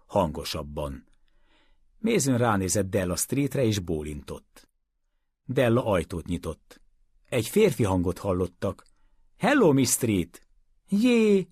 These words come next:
Mister Faulkner!” Drake fölpattant a székéből. „Hello, Frank! Mi az ördög?” „Bocsánat, hogy betörtem”, mondta Faulkner, „de okvetlenül beszélni akartam magával.” „Kerüljön beljebb”,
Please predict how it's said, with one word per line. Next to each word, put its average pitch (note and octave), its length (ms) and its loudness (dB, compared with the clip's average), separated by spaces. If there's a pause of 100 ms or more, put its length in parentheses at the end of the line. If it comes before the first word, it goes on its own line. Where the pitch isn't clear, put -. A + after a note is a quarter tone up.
(640)
Mister F#3 540 4
Faulkner!” G#2 840 4 (640)
Drake A#2+ 280 0
fölpattant G2 640 0
a G2 40 -2
székéből. F2 720 -2 (360)
„Hello, G3+ 360 6
Frank! A#2 600 0
Mi B3+ 140 2
az C#3 200 6
ördög?” F2 480 2 (580)
„Bocsánat, D#3+ 540 2
hogy A#2+ 160 2
betörtem”, G#2 840 0
mondta F#2 340 0
Faulkner, F#2+ 600 -2 (300)
„de B2 300 -2
okvetlenül C#3+ 640 2
beszélni A2+ 460 2
akartam G#2 500 0
magával.” E2+ 640 -2 (960)
„Kerüljön D3+ 520 6
beljebb”, F2 520 2